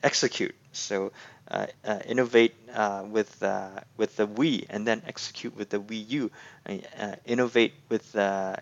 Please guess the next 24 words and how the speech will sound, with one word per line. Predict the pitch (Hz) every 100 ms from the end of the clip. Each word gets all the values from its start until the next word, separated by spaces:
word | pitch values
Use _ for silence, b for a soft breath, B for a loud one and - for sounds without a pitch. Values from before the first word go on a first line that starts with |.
| -
with | 107 104
the | 101
N | 117 120
E | 113
S | 117 - -
and | - 110
then | 113 110
execute | 117 - 123 - 120 -
with | 104 -
the | 98 - b b
Super | - - 180 123
N | - 104
E | 98
S, | 92 - -
uh, | - 98 98 -
as, | 101 - -
uh, | 98
things | - 127 120
like | 120
that. | 170 151 - B B B B -
Uh, | 120 -
if | 160 180 - - _ -
if | 151 -
they | 143 131 123